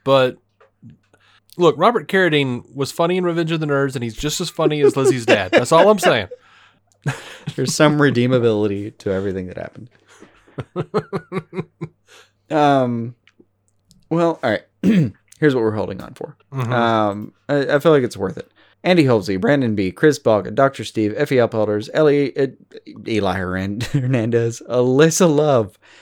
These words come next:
Speaker 2: Eric Norris, Eric Norris, Eric Liepert, uh, J D McCrae, Jonathan Buren, Jo-, Joseph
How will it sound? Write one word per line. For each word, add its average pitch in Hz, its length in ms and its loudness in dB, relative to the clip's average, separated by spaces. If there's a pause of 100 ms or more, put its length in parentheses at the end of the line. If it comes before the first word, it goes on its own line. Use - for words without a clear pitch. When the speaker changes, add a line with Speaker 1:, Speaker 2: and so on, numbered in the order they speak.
(200)
Speaker 2:
Eric 226 180 4
Norris, 147 500 0 (160)
Eric 143 220 -2
Norris, 120 380 -4 (180)
Eric 208 180 4
Liepert, 175 380 4 (320)
uh, 107 320 2 (160)
J 160 180 4
D 151 60 2
McCrae, 143 520 4
Jonathan 127 300 0
Buren, 123 300 2
Jo-, 120 260 2 (240)
Joseph - 520 -6